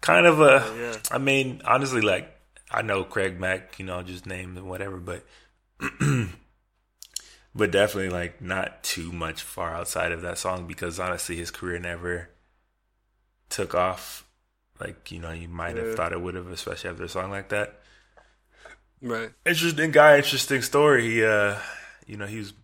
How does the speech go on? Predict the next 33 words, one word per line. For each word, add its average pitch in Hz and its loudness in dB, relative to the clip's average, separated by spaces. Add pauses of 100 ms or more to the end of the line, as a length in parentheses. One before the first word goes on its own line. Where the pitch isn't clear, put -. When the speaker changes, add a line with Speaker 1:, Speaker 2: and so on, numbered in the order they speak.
Speaker 1:
way 110 -4
before 98 -8
Mase, 110 -8
way 101 -6
ahead 110 -8
of 107 -6
Mase 101 -10
time 95 -10
when 95 -12
he 95 -12
went 95 -16
to - -14
the 82 -10
church 104 -10
and 87 -16
left 90 -14
music 95 -14
alone. 90 -12 (100)
And 120 -8
Speaker 2:
Mm-hmm. 123 -10 (680)
Speaker 1:
he's 90 -14
down 87 -4
Speaker 2:
Yeah, 131 2
I - 0
Speaker 1:
there - -
Speaker 2:
was 131 -4
Speaker 1:
in, 127 -6
Speaker 2:
gonna 127 -2
Speaker 1:
like, 123 -4
South - -2
Speaker 2:
say 135 2
Mase. - -4
Speaker 1:
Carolina. 104 -6